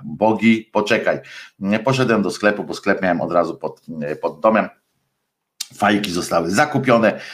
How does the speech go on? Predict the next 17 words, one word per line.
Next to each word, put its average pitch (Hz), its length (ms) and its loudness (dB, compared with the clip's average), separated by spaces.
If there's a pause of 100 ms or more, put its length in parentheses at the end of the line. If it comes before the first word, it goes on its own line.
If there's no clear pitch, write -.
(220)
zajarałem, 107 720 4
e, 90 840 -6
z - 100 -14
Humphreyem 90 520 -6
Bogartem 92 680 -2
i 131 260 -2
było 98 260 -2
od 87 140 -4
razu, 80 400 -4 (120)
e, 78 280 -4
bardzo 69 640 -8 (520)
przyjemnie 117 720 2 (220)
się 110 240 -2
zrobiło, 107 600 2 (160)
że 85 160 -6
tak 82 240 -4
powiem. 85 320 -2